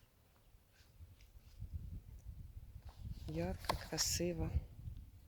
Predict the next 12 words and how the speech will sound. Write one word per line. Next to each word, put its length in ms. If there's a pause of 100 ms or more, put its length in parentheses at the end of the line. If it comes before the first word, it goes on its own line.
(2250)
Це 140
тут 240
у 20
мене 240
круг, 420 (380)
і 60
посадила 580
сюди 260
Альпенглюхен. 1000 (880)
Дуже 280 (500)
ґрунтопокривна. 1040 (2000)
Така. 360